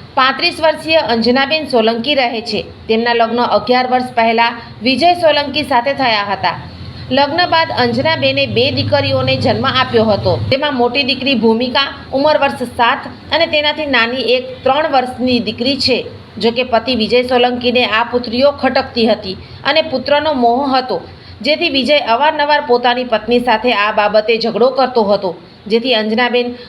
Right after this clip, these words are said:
ઘણી વખત રિસાઈને પોતાના પિયર આવી જતા હતા, પરંતુ સમજાવટથી મામલો થાળે પડી વિજય પરત લઈ જતો હતો. જીવતી દીકરીને કેનાલમાં ફેંકી દીધી.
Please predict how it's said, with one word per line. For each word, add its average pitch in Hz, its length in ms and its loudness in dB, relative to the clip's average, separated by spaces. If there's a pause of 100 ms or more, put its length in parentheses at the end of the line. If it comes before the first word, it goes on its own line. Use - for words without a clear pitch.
ઘણી 294 280 2
વખત 311 320 2
રિસાઈને 240 500 2
પોતાના 233 380 0
પિયર 220 340 -2
આવી 247 220 0
જતા 220 340 0
હતા, 202 240 -2 (400)
પરંતુ 320 340 2
સમજાવટથી 269 840 0 (360)
મામલો 254 360 2
થાળે 247 340 0
પડી 269 300 -2 (280)
વિજય 254 300 4 (180)
પરત 254 300 0
લઈ 254 160 2
જતો 220 300 0
હતો. 185 320 -2 (340)
જીવતી 302 380 0
દીકરીને 339 440 0
કેનાલમાં 254 560 -2
ફેંકી 269 320 -2
દીધી. 180 320 -4